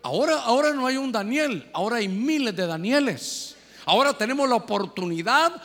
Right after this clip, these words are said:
de tener esa dotación, esa inspiración divina, de poder conocer de parte de Dios, ¿sabe qué? Desarrollar nuestro sacerdocio.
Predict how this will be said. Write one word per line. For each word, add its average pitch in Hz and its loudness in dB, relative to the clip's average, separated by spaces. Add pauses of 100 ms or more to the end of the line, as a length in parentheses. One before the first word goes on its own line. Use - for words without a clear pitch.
(100)
de 226 2
tener 226 -4
esa 254 2
dotación, 214 0
esa 254 2
inspiración 214 -2
divina, 254 0 (240)
de 262 0
poder 262 0
conocer 233 -2
de 233 0
parte 254 0
de 185 -2
Dios, 254 0
¿sabe 262 -2
qué? 320 -2
Desarrollar 240 -2
nuestro 277 -2
sacerdocio. 269 -4